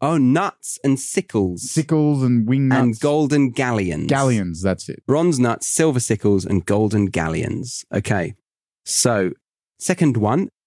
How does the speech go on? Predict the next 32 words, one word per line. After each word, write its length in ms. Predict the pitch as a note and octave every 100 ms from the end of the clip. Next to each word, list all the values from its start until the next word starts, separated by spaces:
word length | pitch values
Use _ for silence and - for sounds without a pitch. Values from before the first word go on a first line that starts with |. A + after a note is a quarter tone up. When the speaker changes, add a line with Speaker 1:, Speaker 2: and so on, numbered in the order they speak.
| _ _ _
Speaker 1:
What's 480 | - D#3 D#3 - - -
Harry's 540 | - E3 D3+ C#3 B2+ -
middle 400 | A#2 A#2 B2 A2+
name? 500 | G#2+ F#2+ E2+ - C3 _ -
Speaker 2:
James. 460 | A#2 G#2 G2 - _ _ _ -
Speaker 1:
Very 200 | F#2+ G2
good. 320 | F#3+ A#3 - - _ _ _ _ _
Didn't 180 | A#2+ A2+
even 180 | A2 A2
need 140 | A#2+
the 80 | B2
options. 600 | F3 - - G2+ F2+ - _ _ _ _ _ _
Third 300 | - D#3 C3
one. 300 | A2+ B2 E3 _ _ _ D#3
Actually, 460 | F3 G3 F#3+ - _
I 60 | -
feel 180 | A3 B3
like 240 | F#3 - _ _ _
I 80 | -
wanna 180 | F3+ D3+
quiz, 520 | - C3+ A2 - - _ _ _ _ -
I'll 120 | F3+
quiz 280 | F3+ A3 D3
us 200 | A#2+ -
together. 460 | - A2 F2+ D#2 - _ _ _ _
Speaker 2:
I 80 | D#3
was 160 | D3+ C#3
just 140 | D3+
gonna 180 | C#3+ A#2
say 420 | - A2 G2+ F#2
Speaker 1:
Yeah. 240 | G2 E2 - _ -
Speaker 2:
that 400 | A2+ A2+ G#2